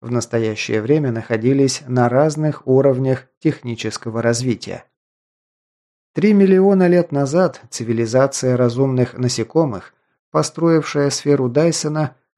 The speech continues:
вынуждена мигрировала в границы шарового скопления звёзд, дробясь на тысячи отдельных анклавов.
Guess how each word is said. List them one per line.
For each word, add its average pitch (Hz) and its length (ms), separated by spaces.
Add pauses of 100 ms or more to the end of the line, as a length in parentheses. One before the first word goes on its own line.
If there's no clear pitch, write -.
(180)
вынуждена 196 680
мигрировала 175 680
в 147 80
границы 139 600
шарового 143 520
скопления 139 680
звёзд, 135 500 (420)
дробясь 120 680
на 120 200
тысячи 139 680 (100)
отдельных 113 760
анклавов. 113 760